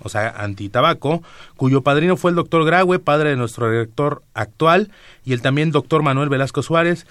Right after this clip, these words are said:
quien fueron directores honorarios del Instituto de Neurología y Psiquiatría. O sea, dentro del marco de las personas, ahorita como lo acabamos de anunciar, que son las voces que construyen nuestra universidad, pues aquí este datito de la historia de nuestra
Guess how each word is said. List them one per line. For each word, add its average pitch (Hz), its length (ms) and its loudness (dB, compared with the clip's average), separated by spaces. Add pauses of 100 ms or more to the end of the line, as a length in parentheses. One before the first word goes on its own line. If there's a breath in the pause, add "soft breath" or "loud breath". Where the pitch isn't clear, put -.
(140)
quien 123 160 -4
fueron 151 280 0
directores 127 560 0
honorarios 123 440 -2
del 117 100 -2
Instituto 113 460 -6
de 120 160 -2
Neurología 104 560 -4
y - 20 0
Psiquiatría. 101 640 -6
O 117 60 -4
sea, 117 220 0 (460 loud breath)
dentro 196 300 4
del 160 140 6
marco 165 500 0 (120)
de 120 180 -2
las 117 160 0
personas, 123 420 -4
ahorita 113 200 -6
como 101 180 -6
lo 98 80 -4
acabamos 113 240 -2
de 110 40 -2
anunciar, 107 300 -4
que 98 320 -6
son 120 160 -6
las 113 100 -4
voces 113 220 -6
que - 100 -14
construyen 110 760 -4
nuestra 120 320 -2
universidad, 127 520 0 (380 loud breath)
pues - 140 -6
aquí 160 320 0
este 143 260 -2
datito 127 540 -2 (180)
de 151 200 0
la 139 100 0
historia 131 500 -2 (400 soft breath)
de 151 400 0
nuestra 131 720 -4